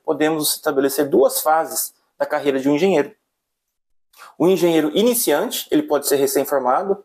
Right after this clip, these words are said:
ou pode ser formado há muito tempo e que queira ter, estar mudando de área, né, de atuação. Então, tanto o recém-formado quanto o projetista,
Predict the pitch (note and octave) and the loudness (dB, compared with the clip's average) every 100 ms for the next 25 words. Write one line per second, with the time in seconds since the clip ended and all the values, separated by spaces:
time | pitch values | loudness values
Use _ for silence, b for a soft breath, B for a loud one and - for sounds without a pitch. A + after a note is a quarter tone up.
0 | _ _ D3+ D3 C3+ C3+ C3+ C#3 B2+ B2+ | _ _ -4 0 -2 0 -2 0 0 0
1 | B2 B2 A#2+ - C#3 F3 - _ _ _ | 0 0 -2 -2 -2 -2 -6 _ _ _
2 | _ _ _ C3+ D3 - C#3 C3+ D3 C#3+ | _ _ _ -2 -2 0 0 2 2 2
3 | C3+ C3+ - - B2+ B2 D3 F#3 C#3+ E3+ | 2 -2 -2 -2 -4 -2 0 0 2 0
4 | G#3 D3 A#2 B2 A#2+ D3+ B3+ B3+ _ _ | 2 -2 0 0 0 -2 -4 -10 _ _
5 | B2+ B2 B2 - B2+ - E3 A#3 b b | -8 -4 -4 -2 -4 0 -2 -2 b b
6 | _ _ C#3+ - B3+ B3+ A#3+ G#3+ G3 F#3+ | _ _ -2 0 0 2 2 0 0 0
7 | F3 D3 C#3 E3+ G#3 G#3 F3+ D#3 D3+ D3+ | 2 0 0 -2 0 0 -2 -2 0 0
8 | D3+ D3 - D3+ C#3+ - B2 | 2 0 2 2 2 0 -2